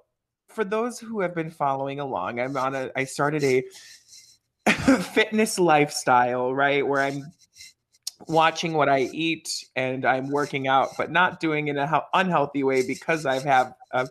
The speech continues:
a history of eating disorders. So, um, I've lost about fifty pounds since January, um, and I've gained a whole lot of muscle.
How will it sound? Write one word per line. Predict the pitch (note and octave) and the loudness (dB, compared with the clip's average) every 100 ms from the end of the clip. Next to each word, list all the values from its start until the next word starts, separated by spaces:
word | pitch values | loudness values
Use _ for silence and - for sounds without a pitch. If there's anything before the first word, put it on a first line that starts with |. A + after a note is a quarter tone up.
| - | -4
a | C#3 | -2
history | C#3+ C#3 - C3 | -2 -4 -4 -2
of | B2+ | -2
eating | B2+ A#2+ | -2 -4
disorders. | A#2+ C#3 - A#2+ A#2+ A#2 - _ _ - - - - | -6 -8 -6 -8 -8 -10 -14 _ _ -20 -20 -18 -2
So, | - D#3 D3 C#3 C3 - - _ - - | 4 8 8 6 2 -6 -20 _ -16 2
um, | D3 C#3+ B2+ B2+ B2 - - | 6 6 6 2 -2 -4 0
I've | D#3+ F3+ | 0 4
lost | A#3+ D#4+ - | 2 2 0
about | D#4+ A#3+ A#3 | 2 2 4
fifty | F#3+ F#3 G#3 | 0 0 -6
pounds | F#3 D#3 C#3 C3 B2+ D3 | -2 2 4 2 -6 -8
since | - C3+ C3+ - | -8 -8 -8 -12
January, | - C3 B2+ A#2+ G#2+ G2+ F#2+ G#2 B2+ - - | -6 -6 -4 -4 -2 0 0 0 -2 -2 4
um, | C3+ C3 A#2+ A2 - _ _ _ _ - | 4 4 2 -2 -6 _ _ _ _ -6
and | C#3+ C#3 | -2 2
I've | C3+ B2+ - _ - | 2 0 -10 _ -10
gained | C#3+ F#3 F#3+ | -2 -2 0
a | D#3+ | -2
whole | - A3 G#3 | -2 0 2
lot | D3+ B2+ | 2 2
of | B2+ | 0
muscle. | A2 - G#2 G#2 A#2+ | -2 -2 -4 -4 -6